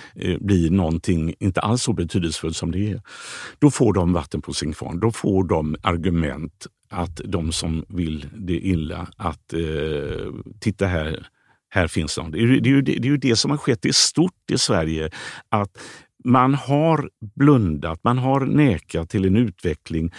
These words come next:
med de här olika områdena som idag i stort sett de så kallade utsatta områdena befolkas av folk från, eh, alltså som har immigrerat hit och invandrare. Vi vet ju att det är så. Och vad, eh, eh,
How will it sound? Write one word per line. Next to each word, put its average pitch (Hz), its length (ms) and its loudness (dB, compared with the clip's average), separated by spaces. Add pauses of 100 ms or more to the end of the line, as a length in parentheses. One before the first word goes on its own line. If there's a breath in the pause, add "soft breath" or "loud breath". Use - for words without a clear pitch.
(180 loud breath)
med 98 180 4
de 95 120 4
här 82 320 2
olika 98 340 0
områdena 80 840 -2
som 117 180 2
idag 104 460 2
i 113 140 -2
stort - 340 -2
sett - 280 -4
de 87 260 0
så - 160 -4
kallade 87 260 0
utsatta 95 580 0
områdena 82 380 -2
befolkas 80 640 -2 (340 loud breath)
av 80 280 0 (360 loud breath)
folk 85 300 0 (300)
från, 82 480 -2
eh, 85 340 -4
alltså - 220 -4
som - 160 0
har 110 300 4
immigrerat 107 800 2
hit 82 220 -2
och 90 100 0
invandrare. 90 500 -2
Vi 135 120 4
vet 113 340 4
ju 104 40 0
att - 100 -4
det 165 240 0
är 170 60 -2
så. - 420 -6 (560 loud breath)
Och 139 120 6
vad, 123 100 0 (200)
eh, - 60 -4
eh, - 720 -8